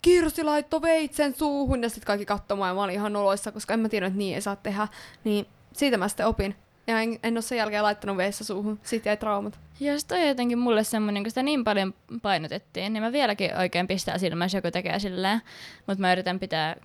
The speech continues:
Speaker 2: kitani kiinni ja
Speaker 1: Mm,
Speaker 2: olla
Speaker 1: sekin on
Speaker 2: sanomatta.
Speaker 1: kohteliasta.
Speaker 2: Nee. Ja siis just se, että ei mulla nyt oo jäänyt nää mitenkään käyttöön, mutta jos mä joskus vaikka satun menemään johonkin iltapukutilaisuuteen, mitä nyt on ehkä kerran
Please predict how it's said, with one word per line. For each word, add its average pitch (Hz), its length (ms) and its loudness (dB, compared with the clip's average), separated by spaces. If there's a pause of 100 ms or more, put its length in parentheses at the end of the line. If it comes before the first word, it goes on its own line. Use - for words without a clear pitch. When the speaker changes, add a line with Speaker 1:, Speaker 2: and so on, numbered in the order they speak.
(220)
Speaker 2:
kitani 196 340 -2
kiinni 175 360 -4
ja 185 80 -2
Speaker 1:
Mm, 240 220 2
Speaker 2:
olla 269 180 2
Speaker 1:
sekin 254 180 2
on 208 60 2
Speaker 2:
sanomatta. 214 360 0 (100)
Speaker 1:
kohteliasta. 214 600 -6
Speaker 2:
Nee. 196 460 0 (640)
Ja 202 340 0
siis 214 300 -4
just 247 200 -4
se, 240 140 2
että 226 160 -2
ei 233 160 2
mulla 269 180 0
nyt 240 180 -4
oo 214 80 2
jäänyt 202 420 0
nää 180 380 -4 (100)
mitenkään 196 720 -4 (220)
käyttöön, 277 640 -2 (260)
mutta 226 400 -2
jos 220 240 0
mä 208 180 0
joskus 220 480 0 (140)
vaikka 175 320 -2 (180)
satun 180 280 -2
menemään 170 500 -2
johonkin - 340 -4
iltapukutilaisuuteen, 190 960 0
mitä 160 180 -2
nyt - 200 -6
on - 60 -2
ehkä 185 240 -6 (220)
kerran - 360 -4